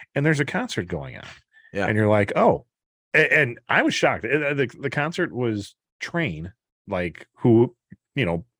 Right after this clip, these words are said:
Speaker 1: at least not too back in the day, was packing out arenas.
Speaker 2: Right.
Speaker 1: And, and you're like, "Oh, is that Tra-," a-, a-, but they were playing, they, they weren't playing Train songs. They were
Speaker 2: No,
Speaker 1: playing,
Speaker 2: they
Speaker 1: like,
Speaker 2: weren't.
Speaker 1: covers.
Speaker 2: Yeah.
Speaker 1: Cover songs, just playing to the crowd, having a good time. And I was like,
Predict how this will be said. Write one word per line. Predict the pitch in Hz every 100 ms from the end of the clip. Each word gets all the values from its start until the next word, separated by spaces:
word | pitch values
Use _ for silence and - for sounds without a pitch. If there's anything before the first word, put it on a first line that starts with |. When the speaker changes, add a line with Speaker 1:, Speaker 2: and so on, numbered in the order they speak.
| _ _ -
Speaker 1:
at | 127 117
least | 123 104 - - _ -
not | 120 113 117 -
too | - 165
back | 226 87 85
in |
the | 92
day, | 85 98
was | 104 -
packing | 101 92 104 92
out | 85
arenas. | 82 80 76 110 - _ -
Speaker 2:
Right. | 98 85 - _ _ _ 127
Speaker 1:
And, | 117 107 104 104 98 - _ _ _
and | 113
you're | 107 113
like, | 117
"Oh, | 190 320 - _ _ _ _ -
is | 120
that | 147
Tra-," | - - -
a-, | 135 -
a-, | 165
but | 160 160
they |
were | 156 160
playing, | 143 147 147 _ _
they, | 135 151 _
they | 120 135
weren't | 180 165
playing | 175 143
Train | 143 233
songs. | - - - -
They | 107
were |
Speaker 2:
No, | 131
Speaker 1:
playing, | 156 135
Speaker 2:
they |
Speaker 1:
like, | -
Speaker 2:
weren't. | 143 165
Speaker 1:
covers. | 202 73 - _ 95
Speaker 2:
Yeah. | 117 120 85 160
Speaker 1:
Cover | 170 170
songs, | 165 143 156
just | 120 -
playing | 123 139 131
to |
the | 98
crowd, | - 107 131 117
having | 98 123
a | 120
good | 113 110
time. | 98 117 127
And | 104
I |
was | 110
like, | 107